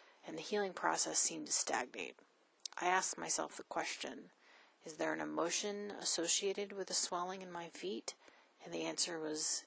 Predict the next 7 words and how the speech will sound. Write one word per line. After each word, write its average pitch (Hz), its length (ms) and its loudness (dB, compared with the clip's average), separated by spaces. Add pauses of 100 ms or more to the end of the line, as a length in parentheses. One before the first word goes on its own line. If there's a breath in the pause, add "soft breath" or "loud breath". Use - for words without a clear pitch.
(120)
anger. - 480 -4 (880 loud breath)
So - 180 2
I 165 80 2
tapped - 380 0
through 175 320 -2
that 165 320 4 (100)
too. - 420 4